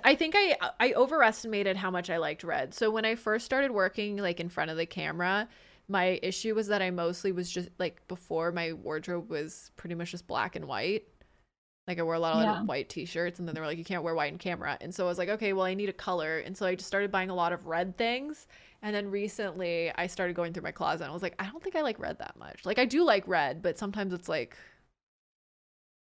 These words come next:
Speaker 2: Yeah. I went
Speaker 1: It's
Speaker 2: through a
Speaker 1: just
Speaker 2: red, I had, like, a, oh my God, Ernie just, like, emerged from under the bed and looked so freaked out.
Speaker 1: Wait, look
Speaker 2: Does
Speaker 1: at
Speaker 2: he know
Speaker 1: this
Speaker 2: something
Speaker 1: little,
Speaker 2: I don't?
Speaker 1: look at this little
Speaker 2: I
Speaker 1: guy.
Speaker 2: know.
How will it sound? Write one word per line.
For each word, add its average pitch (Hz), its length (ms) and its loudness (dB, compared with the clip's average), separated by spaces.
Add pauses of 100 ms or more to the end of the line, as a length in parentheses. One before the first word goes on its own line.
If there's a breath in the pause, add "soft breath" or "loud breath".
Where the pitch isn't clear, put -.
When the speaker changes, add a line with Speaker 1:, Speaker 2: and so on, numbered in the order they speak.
(220)
Speaker 2:
Yeah. 190 440 6 (760)
I 233 120 10
went 277 140 12
Speaker 1:
It's 240 80 6
Speaker 2:
through 269 100 12
a 220 40 12
Speaker 1:
just 190 120 6
Speaker 2:
red, 180 260 6 (560)
I 233 120 6
had, 226 260 6
like, 233 160 4
a, 214 220 4
oh 190 60 -10 (1080)
my 220 100 0
God, 208 240 2
Ernie 202 300 8
just, 208 180 2
like, 220 140 6
emerged 180 500 8
from 202 180 0
under 190 200 2
the 180 80 0
bed 269 240 0
and - 100 -2
looked 240 200 2
so 208 340 2
freaked 220 340 -2
out. 196 360 4
Speaker 1:
Wait, 233 240 8
look 226 100 4
Speaker 2:
Does 202 80 4
Speaker 1:
at 214 80 6
Speaker 2:
he 214 60 12
know 214 100 12
Speaker 1:
this 214 80 8
Speaker 2:
something 220 240 12
Speaker 1:
little, 196 100 12
Speaker 2:
I 196 80 12
don't? 196 400 10 (160)
Speaker 1:
look 214 200 -4
at 220 260 -10
this - 200 -20
little 180 200 -6
Speaker 2:
I 240 60 6
Speaker 1:
guy. 262 60 8
Speaker 2:
know. 269 560 10